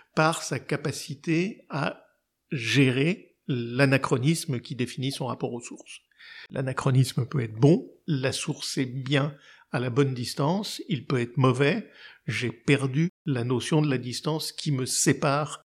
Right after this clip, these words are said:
euh, de ma source. Il se trouve que j'ai eu l'expérience, euh, et la compréhension que, euh, en particulier, la notion d'irréversible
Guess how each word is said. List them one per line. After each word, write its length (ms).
euh, 460
de 140
ma 140
source. 500
Il 120
se 160
trouve 420
que 440
j'ai 500
eu 180
l'expérience, 1200
euh, 280
et 140
la 100
compréhension 960
que, 500
euh, 440
en 100
particulier, 1040
la 520
notion 380
d'irréversible 840